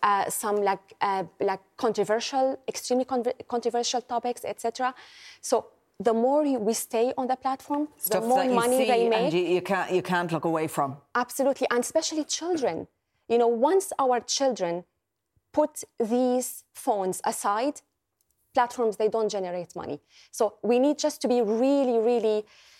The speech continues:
Speaker 1: careful. It is unbelievable, important topic,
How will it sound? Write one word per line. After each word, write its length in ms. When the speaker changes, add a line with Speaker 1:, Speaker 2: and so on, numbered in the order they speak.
Speaker 1:
careful. 680
It 100
is 220
unbelievable, 680
important 840
topic, 560